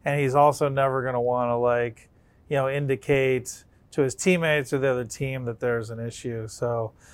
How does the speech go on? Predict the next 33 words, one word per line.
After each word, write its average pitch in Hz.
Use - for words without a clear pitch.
uh, 117
frankly, 135
throughout 123
my 139
career, 123
we've 135
been, 117
we've 143
tried 131
to, 127
like, 123
get 135
James 131
to 123
be 127
more 135
open 127
about, 120
you 139
know, 123
"Hey, 123
this 120
is 113
hurting," 120
whatever, 117
just -
to 135
protect -
him. 120
But, 113
you 131
know, 113
frankly, 120